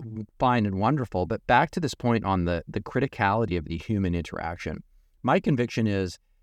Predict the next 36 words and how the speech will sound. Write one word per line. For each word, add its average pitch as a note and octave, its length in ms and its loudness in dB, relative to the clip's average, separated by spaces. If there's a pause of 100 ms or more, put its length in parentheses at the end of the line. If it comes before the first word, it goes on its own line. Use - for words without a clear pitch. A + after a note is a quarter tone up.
(340)
as A#2 280 0
the A2 320 2
coming C#3+ 260 4
years A2+ 240 2
unfold, G#2 480 0
we B2 220 2
are D3+ 100 2
all A#2 220 2
going A2 220 0
to G#2+ 100 -2
be G2 340 0
absolutely G#2+ 640 0
awash E2+ 680 0
in F#2 280 -2
A G2+ 160 0
I F#2 100 0
generated F2+ 680 -2
experiences, A2+ 1000 0
content, A#2+ 840 -2 (160)
visuals, A#2 760 0
video, A2 500 2
you G#2 260 -2
name G#2+ 280 4
it. G#2+ 140 0
A A2 180 0
I A2 180 4
is F#2+ 220 -2
going G2 260 0
to G2 160 -4
drive E2+ 320 0
so - 180 -2
much A2 220 0
of F#2 60 -4
what E2+ 140 -2
we F#2 100 -4
consume. F#2 600 -4